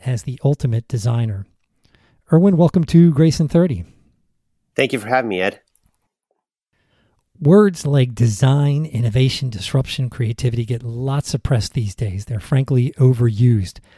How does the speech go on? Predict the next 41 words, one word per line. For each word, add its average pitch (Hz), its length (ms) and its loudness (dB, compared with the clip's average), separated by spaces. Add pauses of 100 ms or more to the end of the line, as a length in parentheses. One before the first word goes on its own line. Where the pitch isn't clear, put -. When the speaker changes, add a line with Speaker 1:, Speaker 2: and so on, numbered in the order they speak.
(560)
Speaker 1:
What 175 400 -2
is 143 260 2
design? 107 680 0 (680)
Speaker 2:
So 139 420 0 (160)
design 151 460 -2
is, 127 360 0
is - 160 -12
a 123 60 -6
lot 131 180 2
of 127 80 -6
things 135 220 -2
to 104 80 -10
different 110 300 -4
people. - 360 -12 (260)
Uh, 82 420 -4 (100)
and 85 360 -4
I 90 80 -8
think 101 300 -2
if, 92 260 0
if 92 200 -4
you 95 60 -8
talk 107 260 -2
just - 260 -4
to 95 360 -2
anybody 98 380 -2
who's 95 200 -8
not, 92 400 -2 (100)
uh, 92 180 -2
familiar 98 520 -2
with 87 160 -4
design 95 440 -2
in 87 120 -2
the 87 80 -4
innovation 87 420 -2
space, - 440 -6
they 92 120 -4
might 82 300 -4
think 87 280 -4
of 80 120 -6
interior 82 400 -8
design. 98 600 -2